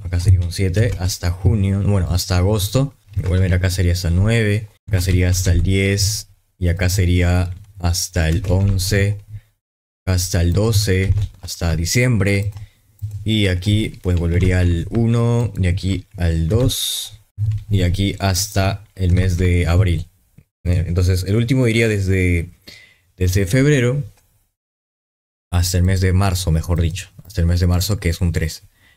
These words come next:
De esta forma estamos construyendo, o hemos terminado de construir este ejercicio. La verdad es que solo es evaluar en sí el rango del día, del día que se ha ingresado con respecto al mes, ¿no?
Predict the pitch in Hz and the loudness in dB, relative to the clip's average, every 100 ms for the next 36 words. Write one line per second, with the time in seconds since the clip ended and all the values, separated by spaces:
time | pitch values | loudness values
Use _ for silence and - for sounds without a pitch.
0 | _ _ _ _ _ _ - 139 170 156 | _ _ _ _ _ _ 0 2 2 2
1 | 165 160 160 151 - - 110 135 135 131 | 4 4 4 2 0 -2 0 2 2 0
2 | 113 101 113 120 123 123 117 85 101 123 | 0 0 0 2 2 2 2 2 2 2
3 | 120 117 104 110 113 101 98 - 104 104 | 0 2 2 2 0 0 -2 0 0 0
4 | 104 104 92 87 110 120 113 98 92 123 | 0 0 0 0 0 0 0 0 0 -2
5 | 120 135 - 127 127 - - - _ - | 0 -2 0 0 0 -2 -10 -20 _ -18
6 | - 110 104 110 117 123 110 104 - 117 | -2 2 2 2 2 2 2 2 2 2
7 | 117 107 - 101 101 110 117 107 104 104 | 0 -2 -2 0 0 0 2 2 2 0
8 | 104 - - _ 98 98 95 92 92 92 | -4 -12 -20 _ 0 2 2 2 2 2
9 | 131 120 110 120 - _ _ - - _ | 2 2 0 -2 -10 _ _ -20 -20 _
10 | _ _ - 95 95 101 101 98 92 104 | _ _ -6 -2 0 2 2 0 0 2
11 | 101 95 95 90 113 107 117 135 123 - | 2 2 0 0 0 0 0 0 -6 -16
12 | - _ _ _ _ 101 92 92 92 107 | -20 _ _ _ _ -2 0 0 0 -2
13 | 101 - 110 113 - - - _ - 98 | -2 -2 0 -2 -8 -20 -20 _ -2 2
14 | 113 110 87 104 151 | 2 0 0 -2 -4